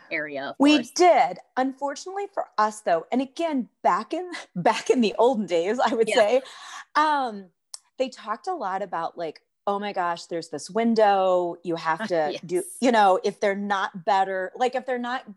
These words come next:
Speaker 2: better by age five, age six." And so you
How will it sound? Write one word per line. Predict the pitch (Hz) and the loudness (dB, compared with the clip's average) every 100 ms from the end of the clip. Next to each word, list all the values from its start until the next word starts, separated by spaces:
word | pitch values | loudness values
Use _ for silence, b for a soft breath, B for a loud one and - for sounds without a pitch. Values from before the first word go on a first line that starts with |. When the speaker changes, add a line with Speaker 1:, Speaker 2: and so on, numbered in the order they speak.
| _ _ _ _ | _ _ _ _
Speaker 2:
better | 208 208 208 | -4 -2 -2
by | 185 170 165 - | -4 -4 -4 -6
age | 165 - - | -10 -10 -6
five, | 269 240 202 | 0 0 0
age | 170 160 | -4 -10
six." | - 262 226 185 - - - B B B B B B - | -8 -2 0 -2 -8 -20 -20 B B B B B B 0
And | 262 269 | 2 0
so | 254 254 240 220 202 _ | -6 -6 -4 -6 -8 _
you | 185 170 | -10 -10